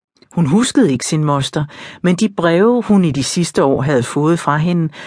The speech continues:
havde været både sjove og venlige. En helt anden, lettere og lysere tone, end den hun var vant til.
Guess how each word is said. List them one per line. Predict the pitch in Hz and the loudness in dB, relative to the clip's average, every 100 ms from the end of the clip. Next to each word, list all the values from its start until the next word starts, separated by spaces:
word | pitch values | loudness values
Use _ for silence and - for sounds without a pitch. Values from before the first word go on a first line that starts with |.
| - | -8
havde | - 190 | 0 2
været | 175 175 175 | 2 2 2
både | 196 254 | 0 0
sjove | - 151 131 139 170 | 0 -2 0 0 -2
og | 139 127 | -2 -2
venlige. | 135 135 151 143 135 - _ _ _ - | 0 0 -2 -2 -4 -10 _ _ _ -6
En | 156 | -4
helt | 147 196 202 - - | 0 -2 -2 -6 -4
anden, | 139 147 160 147 | -2 -2 -2 -2
lettere | 139 147 170 180 143 127 | -2 0 0 0 0 -4
og | - | -4
lysere | 127 165 226 214 143 | -2 0 0 0 -2
tone, | - 135 127 139 147 - - | -2 -2 0 -2 -6 -12 -8
end | 143 | -4
den | 147 | -2
hun | 127 135 | -2 -2
var | 127 | -2
vant | 143 131 - | -2 -6 -6
til. | 156 147 | -6 -6